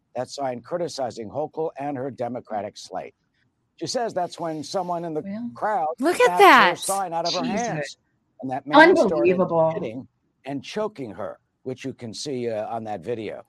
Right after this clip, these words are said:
Speaker 1: She also says Democratic New York City Councilwoman
Speaker 2: Ugh.
Speaker 1: Crystal Hudson grabbed her too. Torres says she was stunned that she was assaulted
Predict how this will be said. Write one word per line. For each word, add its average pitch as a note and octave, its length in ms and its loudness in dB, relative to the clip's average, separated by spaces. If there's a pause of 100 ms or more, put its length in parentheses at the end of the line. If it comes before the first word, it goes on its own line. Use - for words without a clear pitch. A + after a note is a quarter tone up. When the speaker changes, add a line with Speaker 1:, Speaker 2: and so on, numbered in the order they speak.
(440)
Speaker 1:
She - 120 -8
also D#3 240 -4
says C#3+ 260 -6
Democratic D3 540 -4
New D3 80 -8
York C#3 180 -4
City C#3 220 -10
Councilwoman D3+ 540 -4
Speaker 2:
Ugh. C#3+ 60 -8
Speaker 1:
Crystal D3+ 420 -8
Hudson D#3 380 -8 (360)
grabbed A#2+ 340 -4
her D#3+ 140 -2
too. G3+ 400 -4 (460)
Torres D3 340 -2
says C3+ 200 -4
she C3 220 -10
was G#2 240 -10
stunned A3 580 -6 (420)
that A#2+ 140 -8
she B2+ 140 -12
was A2 240 -10
assaulted G#2+ 680 -6